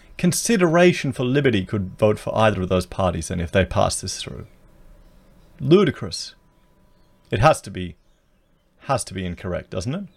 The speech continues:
Let me know your comments below, guys.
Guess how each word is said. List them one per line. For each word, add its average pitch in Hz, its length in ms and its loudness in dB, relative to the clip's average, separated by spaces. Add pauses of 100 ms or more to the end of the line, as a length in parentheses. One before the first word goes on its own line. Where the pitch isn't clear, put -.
(640)
Let 143 180 4
me 135 80 -6
know 135 300 0 (680)
your 151 220 -2
comments 110 560 -6
below, 110 440 4
guys. 95 460 -14